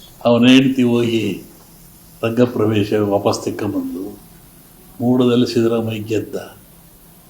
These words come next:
ಅಲ್ಲಿ ಕೃಷ್ಣ ಇದ್ದ, ಭೀಮ್ ಗೆದ್ದ. ಇಲ್ಲಿ ರಾ-, ದುರ್ಯೋಧನ ಅಂದ್ರೆ ರಾಜ ಗೆದ್ದ.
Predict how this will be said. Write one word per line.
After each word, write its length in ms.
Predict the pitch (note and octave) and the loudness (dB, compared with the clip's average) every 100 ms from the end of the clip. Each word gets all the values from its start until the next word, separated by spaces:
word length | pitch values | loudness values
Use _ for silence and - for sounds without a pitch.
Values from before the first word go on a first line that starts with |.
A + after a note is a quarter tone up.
| - - A2 | -20 -12 -6
ಅಲ್ಲಿ 400 | A2+ A#2 A2 G#2+ | 0 0 -2 -4
ಕೃಷ್ಣ 380 | B2 - - | -4 -4 2
ಇದ್ದ, 240 | C3+ C3+ C3+ D3+ | 2 4 4 4
ಭೀಮ್ 200 | B2 B2+ | 8 8
ಗೆದ್ದ. 360 | B2+ A2+ G#2+ G2 | 8 4 0 -2
ಇಲ್ಲಿ 520 | A2 B2+ C#3+ D3 C3 | 0 2 4 4 4
ರಾ-, 360 | G#2 A#2 B2 A2+ | 4 4 4 2
ದುರ್ಯೋಧನ 440 | C#3 D3 C#3+ C#3+ | 2 2 2 0
ಅಂದ್ರೆ 200 | D#3 F3 - - - - | -2 -6 -10 -18 -12 -6
ರಾಜ 520 | G#2+ G#2+ G2 G2+ A2+ | -4 -4 -6 -10 -10
ಗೆದ್ದ. 260 | G#2+ G#2 | -10 -10